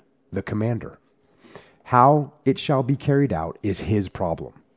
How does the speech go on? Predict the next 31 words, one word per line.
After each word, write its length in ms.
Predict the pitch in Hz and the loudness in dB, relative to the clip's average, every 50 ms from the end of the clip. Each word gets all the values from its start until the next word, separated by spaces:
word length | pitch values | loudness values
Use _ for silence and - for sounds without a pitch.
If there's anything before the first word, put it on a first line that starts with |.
| - - - - _ | -20 -20 -20 -4 _
This 160 | 127 131 - | 0 2 4
is 120 | 196 190 131 | 2 2 2
done 320 | - 123 113 110 110 104 | 2 2 2 2 0 0
because 260 | 92 101 - 110 90 | -2 -4 -4 -6 -6
the 60 | 90 | -6
company 360 | - - - 110 104 - 143 131 | -6 -4 -4 -4 -2 -2 -2 -2
commander 520 | - 120 120 113 107 107 98 95 87 - _ | -2 -4 -2 -2 -2 -2 -2 -4 -8 -6 _
on 200 | 101 101 104 107 | -4 -4 -4 -4
the 60 | 110 | -6
ground 340 | 104 101 101 95 92 90 90 | -6 -4 -4 -2 -2 -4 -6
is 80 | 90 82 | -6 -6
the 140 | 104 - - | -6 -6 -6
only 280 | - 107 117 135 151 139 | -6 -4 -2 0 0 0
one 220 | 117 101 104 101 | 0 -2 -4 -4
who 60 | 104 98 | -4 -6
can 200 | - - 107 - | -6 -8 -10 -8
correctly 400 | - 107 104 104 - - 120 104 | -4 -2 -2 -2 -2 -2 -4 -4
judge 400 | 90 - - 104 101 101 92 92 | -4 -4 -2 -2 -2 -2 -4 -8
existing 420 | 80 71 90 98 - - 131 139 | -10 -6 -6 -6 -4 -4 -6 -6
conditions 500 | - - 147 113 92 85 - - 92 85 | -4 -2 -2 -2 -4 -4 -6 -8 -8 -8
and 120 | 90 87 - | -8 -8 -6
take 240 | - 113 92 - _ | -4 -6 -6 -6 _
proper 400 | - 120 101 110 - 143 131 117 | -2 0 0 2 2 0 0 0
action 320 | 104 92 90 - - 95 | 0 -2 -4 -4 -6 -8
if 100 | 87 - | -8 -8
a 60 | - | -10
change 380 | - - - 104 98 104 98 95 | -10 -8 -6 -6 -4 -4 -6 -8
occurs 340 | - - 101 95 95 90 - | -8 -6 -4 -4 -4 -6 -6
in 60 | 98 | -10
the 40 | - | -8
situation. 680 | - - 98 - 104 92 90 82 80 - - - - | -8 -8 -8 -6 -8 -6 -6 -6 -8 -10 -12 -16 -18